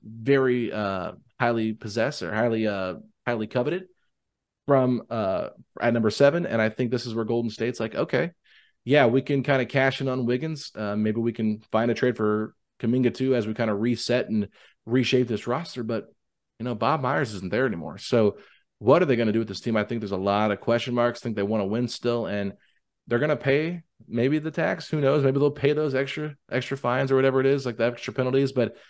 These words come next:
at the end of the day, I just feel like if you can get your hands on Andrew Wiggins for seven, I think that's pretty fair.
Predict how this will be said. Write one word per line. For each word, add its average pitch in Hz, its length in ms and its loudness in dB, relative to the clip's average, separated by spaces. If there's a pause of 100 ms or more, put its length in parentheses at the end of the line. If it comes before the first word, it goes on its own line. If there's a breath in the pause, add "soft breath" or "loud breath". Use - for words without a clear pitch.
(300 soft breath)
at 120 200 0
the 135 100 2
end 139 100 2
of 117 40 -2
the 117 80 -2
day, 117 160 2
I 107 120 4
just 107 220 -6
feel 110 140 -2
like 104 220 -2
if 101 200 -4
you 170 120 -6
can 208 100 -6
get 190 180 -4
your 165 80 -4
hands 151 260 -4
on 131 120 0
Andrew 123 220 -2
Wiggins 120 280 -2
for 104 120 -6
seven, 107 260 -4
I 98 60 -2
think 107 180 -6
that's 95 140 -4
pretty - 220 -8
fair. - 260 -12